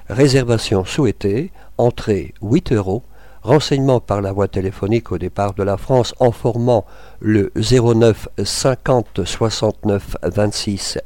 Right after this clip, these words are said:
dix ou via le site trois fois W point du trait d'union chemin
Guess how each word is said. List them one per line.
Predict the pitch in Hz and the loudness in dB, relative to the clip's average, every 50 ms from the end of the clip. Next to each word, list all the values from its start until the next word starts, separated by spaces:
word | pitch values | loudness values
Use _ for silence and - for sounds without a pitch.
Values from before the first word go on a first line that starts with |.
| - - | -12 -12
dix | 101 101 113 135 180 202 - - - 233 214 - - - - - - - - - - - | -6 -2 0 0 0 0 -2 -6 -6 -8 -8 -8 -10 -20 -20 -20 -20 -20 -20 -14 -4 2
ou | - 180 175 | 4 4 4
via | 123 120 107 104 95 92 | 4 4 4 4 2 0
le | 92 92 | -2 -4
site | - - 139 180 - - | -2 0 0 0 0 -2
trois | - - 123 110 101 | -8 -4 -2 -2 -2
fois | - - 101 | 0 -2 -2
W | 95 104 98 87 92 92 95 92 92 92 90 - - - | 0 -2 -2 -4 -4 -6 -4 -4 -6 -6 -6 -8 -8 -4
point | - 104 147 196 - - - - - - - | -2 -2 -2 -2 -4 -12 -20 -20 -20 -18 -12
du | 104 104 98 110 175 - - - | -6 -2 -2 -2 -2 -2 -6 -10
trait | - - 95 92 | -6 -4 -4 -4
d'union | 92 95 85 85 98 107 131 - - - - | -4 -4 -6 -2 -2 -2 -2 -4 -8 -16 -14
chemin | - - - - 170 135 101 92 107 - | -10 -4 2 2 2 2 2 0 -2 -4